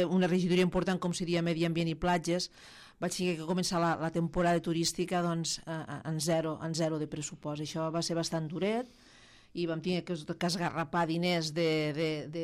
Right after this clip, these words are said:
protocols perquè, clar, havíem de comprar coses tan importants i imprescindibles per tindre les nostres banderes blaves, no? T'estic parlant de comprar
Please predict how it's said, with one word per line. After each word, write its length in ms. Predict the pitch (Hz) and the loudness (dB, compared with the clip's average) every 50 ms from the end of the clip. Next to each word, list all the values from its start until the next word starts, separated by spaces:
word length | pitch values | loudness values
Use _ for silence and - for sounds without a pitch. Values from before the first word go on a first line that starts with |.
| 156 156 | -6 -6
protocols 640 | - 180 170 - 180 - - 165 160 165 175 170 - | -6 -8 -6 -6 -8 -6 -4 -2 -2 -2 -2 -4 -6
perquè, 420 | - 196 190 180 - 180 180 170 160 | -4 -4 -4 -4 -2 -2 -2 -2 -2
clar, 160 | - 180 170 170 | -4 -4 -2 0
havíem 240 | 165 165 165 165 160 | 0 0 2 2 2
de 100 | 170 160 | 0 0
comprar 300 | - 165 151 170 170 160 - | 0 -2 0 0 0 2 2
coses 240 | 170 170 180 170 - - - - - | 2 2 0 -2 -4 -8 -12 -8 -2
tan 160 | 185 170 175 | 0 2 2
importants 640 | 180 165 151 - 175 160 156 170 160 165 170 170 - - - - | 2 0 0 -2 -2 -2 0 0 0 0 0 -4 -6 -10 -6 -4
i 80 | 190 175 | -2 0
imprescindibles 760 | 180 165 - 165 170 160 - 160 160 156 156 156 170 170 170 | 0 0 0 0 -2 0 0 0 0 0 0 0 0 -2 -2
per 140 | - 185 180 | -4 -4 -2
tindre 280 | 190 170 156 160 151 156 | -2 -2 -2 -2 -2 -2
les 100 | 156 147 156 | -2 -2 -4
nostres 300 | 156 151 - 160 156 151 156 | -4 -4 -4 -4 -4 -2 -2
banderes 400 | 151 151 156 151 147 147 - 160 | -2 -2 -2 -2 -2 -4 -2 0
blaves, 340 | 160 170 165 151 147 147 147 | 2 2 2 2 0 -2 -4
no? 120 | 175 208 220 - - - - - _ - - - - | -6 -6 -8 -10 -18 -20 -20 -20 _ -20 -20 -14 -8
T'estic 280 | - 156 151 160 156 156 | -8 -6 -4 -4 -4 -2
parlant 320 | 165 160 151 160 160 165 156 | -2 0 0 0 0 0 0
de 260 | 165 165 165 165 160 165 170 | 0 2 2 0 0 -2 -4
comprar 560 | 170 160 160 170 165 165 160 156 156 156 | -6 -4 -2 -2 0 0 0 0 -2 -2